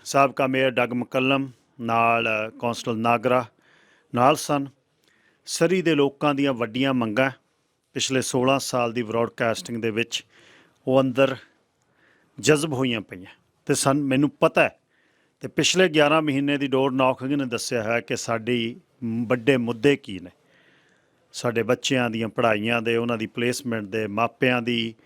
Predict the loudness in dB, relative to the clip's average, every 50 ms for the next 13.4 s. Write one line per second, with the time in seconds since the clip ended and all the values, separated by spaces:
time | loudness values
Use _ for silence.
0 | _ -20 -20 -20 _ _ _ 0 4 4 4 4 2 0 -2 -2 -2 -2 -4 -6
1 | -6 -6 -6 -6 -6 -8 -10 -16 _ _ _ _ -10 -10 -6 -2 -2 0 2 4
2 | 4 4 4 4 2 0 -4 -8 -12 -14 _ _ -6 -6 -4 -4 -4 0 2 4
3 | 4 4 4 2 0 0 -4 -6 -6 -8 -12 _ _ _ _ _ _ _ _ _
4 | _ _ _ _ _ _ _ _ _ -4 -2 0 2 6 6 6 6 6 4 2
5 | 2 2 2 2 0 -2 -6 -10 _ -8 -8 -8 -4 -4 -4 -2 0 -2 0 0
6 | -2 0 0 0 2 0 0 -2 -4 _ _ _ _ _ _ _ -6 -2 -2 2
7 | 4 4 4 4 4 2 2 2 2 2 2 0 0 -2 0 2 2 2 2 0
8 | 0 -4 -4 -4 0 2 2 2 2 0 0 0 0 0 -2 -2 -4 -4 -4 -4
9 | -4 -4 -4 -2 -2 -2 -4 -2 -2 0 0 0 -2 -4 -8 -12 -10 -6 -4 0
10 | 2 2 2 2 0 -2 -4 -2 -2 -2 -2 -2 -2 -4 -8 _ _ _ _ _
11 | _ _ _ _ -6 2 4 4 4 4 2 0 -4 -8 -8 -8 -8 -12 -18 -20
12 | _ _ _ _ _ _ _ _ _ _ _ _ _ _ _ _ _ _ _ 0
13 | 2 4 4 4 2 0 -4